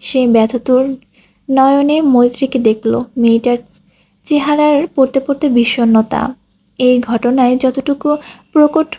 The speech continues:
হয়েছে আরও। মারিয়া এতক্ষণে এসব দেখেও না দেখার ভান করছিল। সে মুখ ঘুরিয়ে চেয়েছিল টেলিভিশনের দিকে। সাদিপকে তার সহ্য হয় না, ওর কাজ ব্যস্ত আরও না।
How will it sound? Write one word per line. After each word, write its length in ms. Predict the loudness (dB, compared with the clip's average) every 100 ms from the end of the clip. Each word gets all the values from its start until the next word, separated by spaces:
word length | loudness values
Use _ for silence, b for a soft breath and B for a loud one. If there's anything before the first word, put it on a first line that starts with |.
| -2
হয়েছে 600 | 2 2 2 -2 -2 -4 -2
আরও। 380 | -2 0 -2 -6 _ _ _ _ _
মারিয়া 440 | -2 0 0 0 0
এতক্ষণে 640 | -2 -2 -4 -4 -2 -2 -2
এসব 360 | -2 -2 0
দেখেও 360 | 2 0 0 -2
না 180 | 0 0
দেখার 280 | 0 -2
ভান 260 | -2 0 0
করছিল। 600 | 0 -2 -4 -4 -4 -4
সে 360 | -6 -2 0 0 -4 B B 0
মুখ 160 | 2
ঘুরিয়ে 480 | 0 -2 0 2 2 -2 b b b _ -4
চেয়েছিল 540 | 0 0 0 0 0
টেলিভিশনের 760 | 2 2 2 0 0 0 0
দিকে। 440 | 0 -2 -2 -6 -6
সাদিপকে 540 | -6 -2 0 0 -2 -2
তার 200 | 0 -2
সহ্য 460 | -2 -2 -2 0
হয় 260 | -2 0 -2
না, 200 | -2 -4 -8 b b b
ওর 180 | 0 0
কাজ 360 | 0 -2 -2 0
ব্যস্ত 460 | 0 0 -4 0 0 2 -2
আরও 240 | 0 2
না। 280 | 2 2 -4